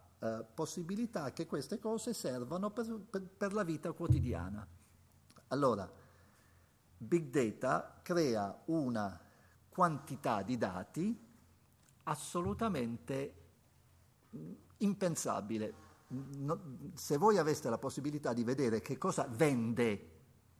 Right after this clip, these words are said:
cosa vende, eh, Facebook,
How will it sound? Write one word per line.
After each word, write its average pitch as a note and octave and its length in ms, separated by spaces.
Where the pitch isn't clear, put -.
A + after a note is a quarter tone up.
cosa C3+ 340
vende, G#2+ 600
eh, G#2 640
Facebook, C#3 880